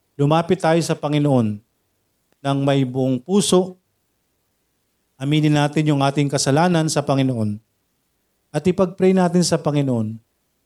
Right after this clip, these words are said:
na tulungan tayo na maiayos ang mga kasalanan natin.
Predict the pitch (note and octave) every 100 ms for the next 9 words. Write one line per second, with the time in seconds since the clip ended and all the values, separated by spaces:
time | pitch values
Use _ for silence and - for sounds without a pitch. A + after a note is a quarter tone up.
0 | _ C3 - C#3 D3 C3+ B2+ A#2+ A2+ G#2+
1 | G2+ G#2+ _ _ _ _ _ C3 B2+ B2+
2 | B2+ C3 B2+ D3 C#3 A#2 G#2+ - - _
3 | _ _ _ _ _ _ _ _ _ -
4 | B2 A#2+ A#2 A2+ B2 A#2+ A2 G#2+ G#2+ G#2
5 | G2+ G2